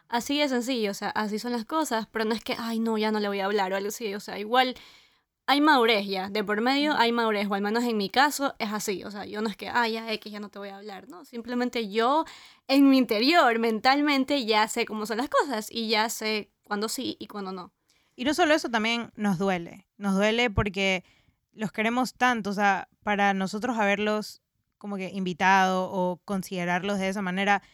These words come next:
Speaker 2: es porque en serio hay un sentimiento hacia esas personas y que esas personas te fallen en ese momento en las cuales lo necesitan. Y no es que te falla una persona, literal, es como que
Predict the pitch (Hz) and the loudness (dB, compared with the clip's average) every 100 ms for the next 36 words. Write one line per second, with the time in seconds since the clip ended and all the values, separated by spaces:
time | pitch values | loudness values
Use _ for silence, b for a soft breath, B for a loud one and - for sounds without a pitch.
0 | b b 220 320 285 196 190 - 220 233 | b b -4 -2 0 -2 -2 0 0 2
1 | 254 240 202 208 233 233 214 180 185 208 | 0 0 0 -2 -2 -4 -6 -6 -6 -6
2 | 214 240 220 202 185 190 240 - 185 320 | -2 -2 -2 -4 -4 -4 -4 -2 -2 0
3 | 247 185 B B B 226 214 294 285 208 | 2 0 B B B -4 0 2 2 2
4 | 254 262 202 214 220 240 226 - - 208 | 2 2 2 4 4 4 -4 -10 -8 -6
5 | 202 233 226 - 240 208 214 208 190 190 | -2 0 0 2 2 2 2 0 0 -2
6 | 185 - 202 220 202 190 165 196 185 175 | -2 -2 0 0 0 0 -2 -2 -2 -4
7 | B B B 226 277 381 254 247 254 233 | B B B 0 2 2 0 2 4 2
8 | 240 240 247 254 196 220 208 190 180 196 | 2 4 4 4 2 0 0 0 0 0
9 | 190 180 226 208 | 0 -4 -4 -4